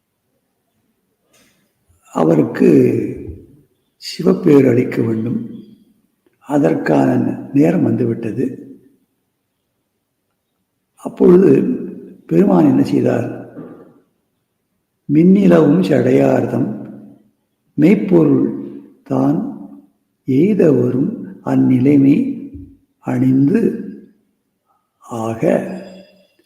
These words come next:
அணித்தாக, அதாவது அணித்து என்றால் நெருங்கி வர, அந்த காலம் நெருங்கி வருகிறது.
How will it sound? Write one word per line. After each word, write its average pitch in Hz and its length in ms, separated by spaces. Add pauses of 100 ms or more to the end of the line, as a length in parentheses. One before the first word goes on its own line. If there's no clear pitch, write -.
(320)
அணித்தாக, 143 880
அதாவது 127 340
அணித்து 139 380
என்றால் - 680
நெருங்கி 170 360
வர, 123 240
அந்த 123 200
காலம் 160 360
நெருங்கி 147 300
வருகிறது. 117 840